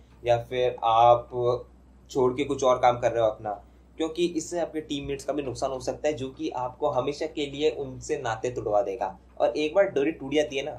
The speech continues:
तो जुड़ तो जाती है लेकिन उसमें गांठ पड़ जाती है। अगर आप ऐसा नहीं चाहते तो Nvidia G Assist आपके लिए ही है। तो इसमें कुछ ऐसा होता है कि अगर आप इसको लगाओगे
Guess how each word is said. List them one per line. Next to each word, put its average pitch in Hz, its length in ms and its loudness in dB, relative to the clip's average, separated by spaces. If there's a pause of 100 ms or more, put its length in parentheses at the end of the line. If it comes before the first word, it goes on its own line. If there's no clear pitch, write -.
(160)
तो 131 60 -18
जुड़ 131 200 -8
तो 190 100 -2
जाती 165 220 -2
है 170 40 -2
लेकिन 156 160 -6
उसमें 156 180 -6
गांठ 107 220 -4
पड़ 98 120 -8
जाती 95 260 -12
है। 95 80 -12 (280)
अगर 202 240 4
आप 202 120 0
ऐसा 185 140 -2
नहीं 165 180 0
चाहते 147 360 -2 (140)
तो 165 100 -2
Nvidia 143 440 -2
G 127 140 -10
Assist - 320 -14
आपके 110 300 -2
लिए 107 160 -4
ही 101 120 -8
है। 92 120 -10 (440)
तो 190 120 0
इसमें 175 320 -2
कुछ 180 140 -4
ऐसा 143 180 -4
होता 151 160 -4
है 147 60 -8
कि 165 60 -6
अगर 147 300 0
आप 180 140 -2
इसको 165 200 -4
लगाओगे 107 440 0